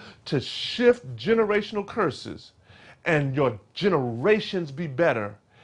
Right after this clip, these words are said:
because if you build it to last, you can build it to last because you are built to last. Community of Hope Church family, I don't know about you, but that encouraged me.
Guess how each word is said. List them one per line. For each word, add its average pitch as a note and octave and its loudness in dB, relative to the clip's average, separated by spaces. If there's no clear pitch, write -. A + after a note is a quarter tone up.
because D3+ 0
if C3+ -8
you C3 -6
build D#3+ 0
it D#3 -4
to C#3+ -6
last, G#2+ -4
you D3+ -4
can B2 -2
build F#3 2
it F3+ -4
to D3 -6
last A2 -4
because C3+ 0
you F#3+ 0
are B2+ 0
built G#3 -2
to D#3+ -2
last. G2+ -6
Community F3 4
of D#3+ -4
Hope F#3 0
Church F3 -2
family, F3 0
I D#3 6
don't E3+ 2
know E3 2
about D#3+ -2
you, D#3 -4
but C3+ -6
that D#3 4
encouraged C3+ -4
me. A#2 -8